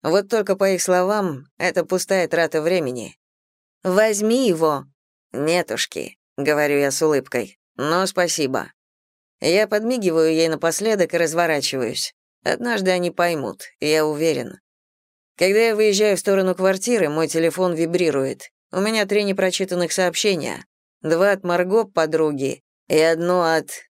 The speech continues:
«What's her name again?». Но я игнорирую их и отвечаю на входящий звонок. «Привет, ты где?» спрашивает меня Луан. Я сразу же понимаю, что он немного волнуется.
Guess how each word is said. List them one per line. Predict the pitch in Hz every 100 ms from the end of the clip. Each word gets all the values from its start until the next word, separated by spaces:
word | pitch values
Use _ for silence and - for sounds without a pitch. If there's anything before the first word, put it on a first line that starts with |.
| _
«What's | 113 165 240 240 -
her | 185 180
name | 170 165 165
again?». | 165 147 135 135 - _ _ _
Но | 170 214
я | 220 208
игнорирую | 185 185 190 226 180 135
их | 135 139 156
и |
отвечаю | 151 156 147 165 160
на | 143
входящий | 147 147 143 139
звонок. | 139 143 135 92 - _ _ _ _ _ _
«Привет, | 175 202 214 226 226 _ _
ты | - 190
где?» | 185 196 151 - _ _ _ _ _
спрашивает | - - 165 160 156 151 143
меня | 156 151
Луан. | 151 156 147 117 104 - _ _ _ _
Я | - 156 226
сразу | 240 254 226
же | 208 202
понимаю, | 208 202 214 190
что | - 190
он | 180
немного | 180 185 180
волнуется. | 175 185 196 165 123 - 76